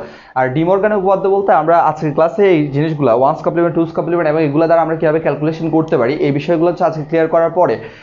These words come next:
আহ, কালকে হচ্ছে আমরা code নিয়ে কথা বলবো, যেটা হচ্ছে number সিস্টেমের একদম সর্বশেষ যে topic সেটা। আহ, then হচ্ছে code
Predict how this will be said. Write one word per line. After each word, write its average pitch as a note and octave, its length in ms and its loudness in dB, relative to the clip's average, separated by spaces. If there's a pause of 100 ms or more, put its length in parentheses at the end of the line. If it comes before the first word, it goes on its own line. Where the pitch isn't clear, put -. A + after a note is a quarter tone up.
(220)
আহ, B2 180 0
কালকে C3+ 240 -2
হচ্ছে D#3 140 -2
আমরা D#3+ 140 0
code E3+ 220 0
নিয়ে F3 160 -2
কথা E3 200 0
বলবো, F3+ 340 2
যেটা C#3+ 240 -2
হচ্ছে D3 180 -4
number C#3+ 260 0
সিস্টেমের E3 500 -2
একদম C#3+ 420 -2 (240)
সর্বশেষ D#3 560 -2
যে C3+ 120 0
topic B2+ 440 -2
সেটা। C#3 320 0 (360)
আহ, A#2+ 200 0
then C#3+ 140 0
হচ্ছে F3 260 -4
code F3 220 0